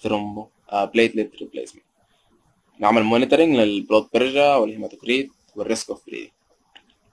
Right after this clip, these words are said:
الطريقه الوحيده اللي بنقدر نحمي بها نفسنا اللي هي الفيكتور كنترول، نحمي نفسنا من الموسكيتوس، زول يلبس طويل ويلبس، ما عارف،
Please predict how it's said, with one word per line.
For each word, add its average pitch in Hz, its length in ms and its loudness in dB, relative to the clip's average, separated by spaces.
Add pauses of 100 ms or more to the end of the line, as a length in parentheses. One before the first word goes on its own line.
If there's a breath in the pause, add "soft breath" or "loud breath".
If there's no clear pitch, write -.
(1000)
الطريقه 131 280 0
الوحيده 139 280 4
اللي 139 120 -2
بنقدر 131 140 -4
نحمي 110 240 -6
بها 135 140 4
نفسنا 139 300 -2
اللي 117 140 0
هي 120 60 4
الفيكتور 117 440 -2
كنترول، 117 680 -2
نحمي 113 280 -6
نفسنا 110 280 -8
من 104 120 -8
الموسكيتوس، 104 800 -10 (460)
زول 113 260 0
يلبس 113 300 0
طويل 123 480 -4
ويلبس، 110 420 -6
ما 110 100 -6
عارف، 104 320 -4